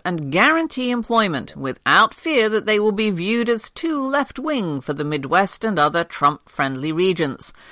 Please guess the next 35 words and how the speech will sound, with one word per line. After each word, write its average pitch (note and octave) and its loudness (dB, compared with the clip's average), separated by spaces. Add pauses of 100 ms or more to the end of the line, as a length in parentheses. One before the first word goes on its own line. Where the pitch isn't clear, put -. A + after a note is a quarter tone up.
(480)
Connor D4 2
Lamb's G3+ 2
campaign D3 -4
in B2+ -6
western C3 -4
Pennsylvania F#3+ -2
is B2+ -6
instructive. C#3 0 (140)
He - -6
emphasized E3 0
his D#3 -4
support - -2
for F3 -6
government D3 -2
programs, F3 2 (380)
winning A3 4
some C4+ 0
Trump B3 -4
voters G#3+ 0
to A#3 2
his A3 0
side F#3 2
while B2 -4
activating F3+ 2
Democratic G3+ 0
voters F3+ 0
who G#3+ -2
may A#3+ 0
have C4+ -2
stayed B3 -2
home A3 0
in F#3+ -4
two A3 -4
thousand C#3+ -6
sixteen. E3+ -4